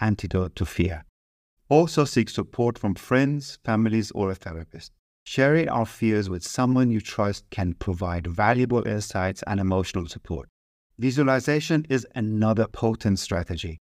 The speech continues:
By mentally rehearsing scenarios where you triumph over your fears, you create a positive framework for real-world success.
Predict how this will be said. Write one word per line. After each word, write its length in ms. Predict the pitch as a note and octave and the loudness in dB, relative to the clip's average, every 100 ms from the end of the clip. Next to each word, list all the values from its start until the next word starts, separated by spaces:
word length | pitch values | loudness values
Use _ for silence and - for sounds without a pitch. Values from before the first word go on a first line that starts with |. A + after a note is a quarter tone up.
| _ | _
By 160 | - G#2+ | 0 2
mentally 640 | G#2+ A2+ C#3 D3 D3 C#3+ | 4 4 2 0 0 2
rehearsing 640 | C3+ G#2 F#2 G#2 G#2+ F#2+ E2 | 2 0 0 -2 0 -4 -6
scenarios 720 | - F#2 G#2 B2+ B2+ B2+ A2 | -4 -2 2 2 4 2 0
where 100 | F#2 | -2
you 160 | F2+ | -2
triumph 640 | F#2 - - C#3 D#3 D#3 C3 | -6 -8 0 2 4 2 0
over 240 | A#2 A#2+ | -2 2
your 100 | A2+ | 2
fears, 420 | G#2 G2+ F2+ F2+ - _ _ | 2 -4 -4 -8 -14 _ _
you 100 | G#2+ | -4
create 340 | - A#2 G#2+ | 0 2 2
a 100 | A2 | -2
positive 520 | - - D#3+ D#3+ E3+ D#3 | -8 0 2 4 2 0
framework 580 | - A#2+ A#2+ F#2+ F#2+ - | 0 2 2 2 0 0
for 120 | G#2 | -2
real-world 680 | F#2 G#2 B2+ C3 A2 G2 G#2+ | 0 0 2 2 0 -2 -4
success. 560 | - F#2+ - - - | -8 -10 -8 -10 -10